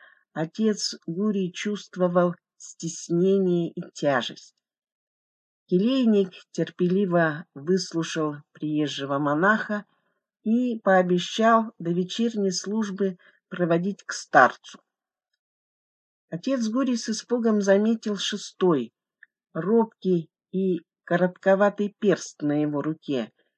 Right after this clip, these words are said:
поглаживающий черную бородку.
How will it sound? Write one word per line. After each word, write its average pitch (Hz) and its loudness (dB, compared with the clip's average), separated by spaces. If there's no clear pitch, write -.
поглаживающий 165 2
черную 160 0
бородку. 147 -2